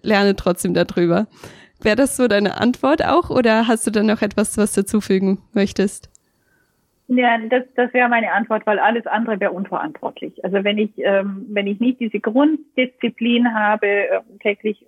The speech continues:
Speaker 2: meine Temperaturmessung zu machen, und es gibt ja inzwischen viele Möglichkeiten, das relativ zu vereinfachen, aber wenn das nicht da ist, wenn ich das als Belastung sehe, dann ist es nicht die richtige, äh,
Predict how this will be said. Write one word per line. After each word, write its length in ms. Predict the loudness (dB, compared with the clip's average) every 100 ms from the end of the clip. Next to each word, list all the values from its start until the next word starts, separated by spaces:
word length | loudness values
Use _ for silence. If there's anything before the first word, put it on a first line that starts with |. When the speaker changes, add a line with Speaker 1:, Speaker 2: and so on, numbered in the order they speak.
| -4
Speaker 2:
meine 240 | -4 -4
Temperaturmessung 800 | -12 -10 -10 -2 0 0 -2 -6 -8
zu 60 |
machen, 340 | -4 -2 -4 -8
und 80 | -16
es 120 | -8
gibt 180 | -6 -4
ja 80 | -6
inzwischen 320 | -4 -6 -4
viele 240 | -2 0
Möglichkeiten, 680 | 0 -4 -8 -2 0 0 -2
das 160 | -6 -2
relativ 360 | 0 -2 -6 -12 -12
zu 80 | -8
vereinfachen, 640 | -6 -2 -2 0 -2 -4 -16 _ -20 -20 -20 _ -2
aber 160 | 0 4
wenn 160 | 4
das 160 | 4 2 0
nicht 180 | -2 2
da 220 | 2 2
ist, 200 | 0 -4
wenn 160 | -6 -6
ich 100 | -2
das 140 | -2 -2
als 140 | -2
Belastung 600 | 0 2 2 0 -2 -2 -2
sehe, 240 | -8 -6
dann 160 | -4 -4
ist 160 | -2 -2
es 120 | -2
nicht 240 | -2 -6 _
die 80 | -2
richtige, 600 | -2 -4 -6 -4 -4 -4 _ _ _ -2
äh, 140 | -2